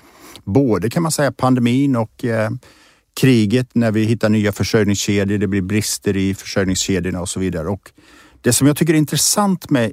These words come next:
inflation, så är det ju att det betyder egentligen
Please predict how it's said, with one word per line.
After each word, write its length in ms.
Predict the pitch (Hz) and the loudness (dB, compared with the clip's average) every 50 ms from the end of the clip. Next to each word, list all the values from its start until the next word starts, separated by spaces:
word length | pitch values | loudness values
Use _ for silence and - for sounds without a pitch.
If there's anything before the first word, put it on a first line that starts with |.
| - | -4
inflation, 1000 | - 117 113 110 110 113 - - - 131 117 - - - - 135 80 - - 85 | -2 0 2 2 0 -2 -4 -4 -2 -2 -2 -2 -2 0 0 0 0 -2 -4 -6
så 160 | - - - | -4 -2 0
är 160 | 160 135 104 107 | 0 2 2 2
det 80 | 147 | 0
ju 100 | 160 147 | 2 0
att 120 | 110 98 - | 0 -2 -4
det 160 | - 110 120 117 | -6 -4 -2 -2
betyder 460 | 117 135 127 - - 147 110 92 104 | 0 -2 -2 0 0 0 0 2 0
egentligen 400 | 117 113 92 80 - - 87 | 0 0 0 -2 -4 -6 -6